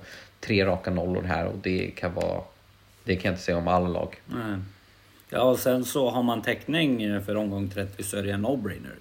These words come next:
Speaker 2: kan man ju säga, med Chelsea-spelare.
Speaker 1: Mm. Exakt, och det som är viktigt att tänka på, vilket jag tror många nämner,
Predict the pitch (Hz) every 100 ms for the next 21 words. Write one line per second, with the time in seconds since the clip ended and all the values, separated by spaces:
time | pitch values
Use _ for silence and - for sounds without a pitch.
0 | - - 98 98 95 - - - 101 92
1 | 95 87 92 95 64 62 - - - -
2 | - - - _ _ - 196 - - -
3 | - 120 104 101 104 98 110 101 98 101
4 | 92 - - 127 101 95 90 165 - -
5 | 87 87 87 - 85 - 85 90 - 92
6 | 92 90 90 92 98 104 92 82 92